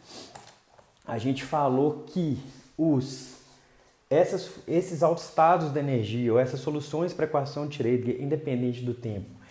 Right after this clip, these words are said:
elas seguem o que a gente chama de condição de ortonormalidade. Então, esse psi N, psi N dx, esse aqui é igual a um delta M N,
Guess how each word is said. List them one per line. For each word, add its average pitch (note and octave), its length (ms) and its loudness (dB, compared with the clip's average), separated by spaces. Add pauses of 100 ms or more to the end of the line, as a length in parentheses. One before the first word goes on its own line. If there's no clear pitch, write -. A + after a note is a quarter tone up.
(280)
elas C3+ 180 0
seguem C#3+ 340 0
o - 20 -2
que C#3 60 -2
a B2+ 60 0
gente A#2+ 200 -2
chama G#2+ 480 -4
de G#2+ 500 -2 (720)
condição A#2 640 0 (540)
de A#2+ 300 -6
ortonormalidade. C3 1200 -2 (320)
Então, B2+ 140 -6
esse B2 100 -6
psi - 260 -6
N, B2+ 420 2
psi - 240 -6
N G#2 560 -2 (340)
dx, F3 640 -6 (400)
esse - 140 -8
aqui A#2+ 180 -6
é - 20 0
igual B2+ 220 0
a - 20 2
um B2+ 160 0
delta G2+ 540 -4 (120)
M A2+ 240 -2
N, D3 440 -6